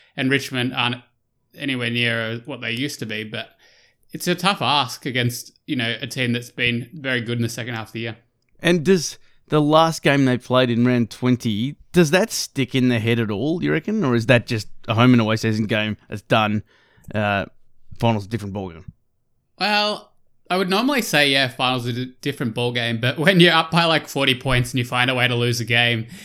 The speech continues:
Speaker 1: <laughs> it's hard not to think about that, I would say, as from a player's point of view. So you'd think Richmond may have them, uh, have it over them a little on the mental stakes as well. So if I had to put some money on it, I'd probably be backing Richmond,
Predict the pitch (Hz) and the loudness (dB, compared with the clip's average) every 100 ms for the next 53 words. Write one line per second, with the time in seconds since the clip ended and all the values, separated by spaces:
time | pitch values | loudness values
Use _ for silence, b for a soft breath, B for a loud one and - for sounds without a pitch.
0 | B B _ _ - 123 - - - 262 | B B _ _ 0 4 4 2 -8 -8
1 | 262 208 - 156 160 180 156 131 156 - | -6 -6 -6 -2 2 2 2 0 -2 -4
2 | 131 120 120 120 113 107 107 123 113 107 | -4 -4 -4 -2 -4 -2 -6 -6 -6 -8
3 | - 113 113 117 113 - 123 113 123 113 | -8 -6 -4 -6 -8 -8 -8 -6 -4 -4
4 | 113 120 113 110 107 - 117 107 b b | -4 -8 -8 -6 -8 -6 -8 -8 b b
5 | b _ _ _ 175 160 196 226 - - | b _ _ _ -8 -4 -2 -4 -6 -6
6 | 143 135 135 120 123 117 120 120 120 117 | -4 -2 0 4 4 2 -2 -2 -4 -4
7 | 135 - - 143 131 117 117 120 120 123 | -10 -18 -8 -6 -2 -2 -2 -2 -4 -4
8 | 120 120 120 117 - - _ 135 123 113 | -4 -4 -4 -4 -8 -20 _ -4 -2 -2
9 | 113 120 - 120 120 110 110 110 104 - | -4 -6 -4 -6 -6 -8 -8 -8 -8 -4
10 | 120 120 B B - 139 160 165 156 160 | -4 -4 B B -6 0 0 0 -4 -6
11 | - 123 113 120 117 117 120 117 127 123 | -2 0 0 0 -2 -4 -6 -8 -6 -6
12 | 127 127 117 117 113 113 123 113 127 131 | -4 -2 -2 -2 -4 -6 -6 -8 -6 -8
13 | 127 175 247 277 | -8 -6 -6 -6